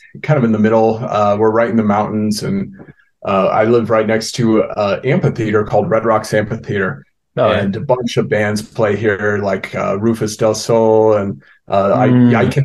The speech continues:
Speaker 1: literally, last, it was about two months ago, I was outside my house in my hot tub, and I was hearing Rufus. You can hear him from,
Speaker 2: <laughs>
Speaker 1: from my house. That's it. So it's kind of a cool little spot we got here, but, um, you know, everybody's played there. So most people are familiar with that area as well.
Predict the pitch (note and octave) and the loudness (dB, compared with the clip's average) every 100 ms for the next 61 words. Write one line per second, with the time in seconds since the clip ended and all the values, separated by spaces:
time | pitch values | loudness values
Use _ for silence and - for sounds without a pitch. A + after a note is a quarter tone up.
0 | - C3 C3 A#2+ A2 - A#2 - - - | 0 0 2 2 0 -6 -14 -16 -20 -2
1 | A#2 A#2+ B2 - - - C3+ A#2 A#2 A2 | 0 0 -2 -6 -10 -2 0 2 0 -2
2 | - C#3+ B2+ B2 B2+ A2 G2+ G#2+ A2+ A2+ | 0 2 4 2 2 2 2 0 0 -2
3 | - A2+ A#2 G#2+ _ _ _ _ G#2 G2+ | 0 0 0 -2 _ _ _ _ -4 0
4 | A#2 A#2 - G#2+ G#2+ G2+ A#2 A#2 A2+ F#2+ | 0 0 0 -2 -2 0 -2 0 -2 -2
5 | F#2+ - B2+ A2+ G#2 A2+ - F2+ - - | -2 -2 0 0 0 0 0 -4 -4 -8
6 | A2 A#2+ A2 C3 A2+ F#2+ - G#2+ A2 - | -2 -2 0 0 0 -2 -2 0 0 -2
7 | - A2+ G#2 G2+ A#2 A2 G#2+ - C3 A#2+ | -4 -2 0 0 -2 0 -2 -2 -2 0
8 | C#3+ C#3 - B2+ A#2+ - D3+ C#3+ G#2+ - | 0 0 2 2 2 0 0 0 0 -2
9 | B2+ B2 A#2 A#2 A2+ A2+ - A2 A2 G#2+ | -2 2 0 0 0 0 0 0 0 0
10 | G#2+ G#2+ - A2+ G2+ G2+ F2+ - - _ | 0 0 -2 -4 0 0 0 -10 -20 _
11 | - G2+ F#2+ G2 - - G#2+ G2 G#2 A2 | -2 0 2 0 -2 -4 -2 0 0 0
12 | G#2 G2+ - A2+ G2+ - G2 G2 - B2 | -2 -4 -4 -4 -4 -4 -4 -2 -2 0
13 | D#3 C#3 A#2 G#2+ A2+ G#2 G#2+ G2+ G2 G2 | 0 2 0 0 -2 -2 0 -2 -2 -4
14 | F#2+ F#2+ F#2+ F#2 F#2 - F#2+ F#2+ - | -4 -4 -4 -6 -6 -4 -4 -6 -10